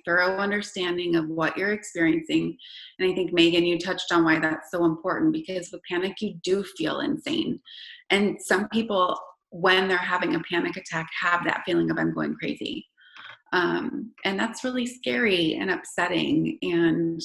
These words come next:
just kind of hard to sit with. And so I think understanding that that's normal is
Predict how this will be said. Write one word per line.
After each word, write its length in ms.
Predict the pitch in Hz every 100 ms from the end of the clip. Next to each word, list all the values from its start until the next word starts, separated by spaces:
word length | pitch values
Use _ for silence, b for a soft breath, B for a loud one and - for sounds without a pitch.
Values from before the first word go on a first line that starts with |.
| -
just 300 | 180 - -
kind 140 | 175
of 80 | 170
hard 240 | 180 175
to 60 | 160
sit 260 | - 202 -
with. 280 | 156 139
And 140 | 165 170
so 200 | 185 170
I 120 | 170 170
think 240 | 185 180 - B B B B -
understanding 680 | 190 190 196 185 180 196 196
that 160 | 185
that's 240 | 170 170 180
normal 720 | 170 165 165 208 247 285 294 B B B -
is 500 | 170 165 175 156